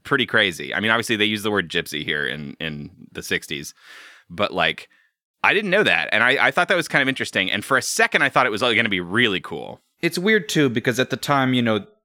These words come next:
Speaker 2: th-, gypsy as a slang has multiple connotations, and you're, you're not, they don't really give you a lot to, but they, it does seem like they're, he's pretty clearly trying to be a sort of Romani gypsy, I would agree.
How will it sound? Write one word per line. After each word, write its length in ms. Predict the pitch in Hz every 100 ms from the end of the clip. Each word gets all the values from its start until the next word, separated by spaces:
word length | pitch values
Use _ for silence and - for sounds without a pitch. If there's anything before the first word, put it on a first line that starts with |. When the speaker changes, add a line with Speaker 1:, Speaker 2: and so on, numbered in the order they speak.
| _
Speaker 2:
th-, 280 | 113 104 - _ - 110
gypsy 460 | 110 135 - 131 113
as 100 | 104
a 80 |
slang 380 | 98 113 107 101
has 240 | 101 95 92
multiple 460 | 104 101 87 98
connotations, 720 | - 95 71 117 80 - 101
and 100 | 107
you're, 240 | 110 107 120
you're 240 | - 143
not, 320 | 131 117 -
they 140 | 110 135
don't 100 | 123
really 140 | 120
give 200 | 95 107
you 100 | 101
a 20 |
lot 420 | 98 95 98 - -
to, 380 | 104 90 87 - _
but 120 | 147
they, 100 | 170
it 220 | 156 156
does 220 | 147 147
seem 100 | 151
like 160 | 131 107
they're, 160 | 104 - - -
he's 140 | 123 104
pretty 200 | 117 98
clearly 360 | - 98 98
trying 220 | 95 95
to 80 | 95
be 180 | 90 90
a 300 | 82 65 -
sort 200 | - 95
of 80 | 90
Romani 440 | 95 98 95 92 90
gypsy, 380 | 90 - 87
I 60 | 95
would 100 | 90
agree. 440 | 92 98 95 101